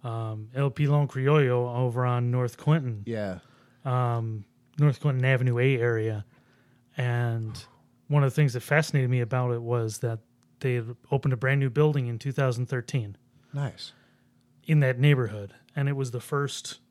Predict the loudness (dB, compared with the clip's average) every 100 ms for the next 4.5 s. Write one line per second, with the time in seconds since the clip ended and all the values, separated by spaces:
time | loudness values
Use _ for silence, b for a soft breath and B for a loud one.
0 | _ _ -2 -2 -4 -10 -4 -4 -4 -8
1 | -10 -8 -10 -10 -2 0 2 -2 -4 -4
2 | -4 -4 -4 -6 -12 -12 -10 -8 -8 -4
3 | -4 -4 -2 2 4 4 4 4 4 2
4 | -2 -2 -2 -2 -4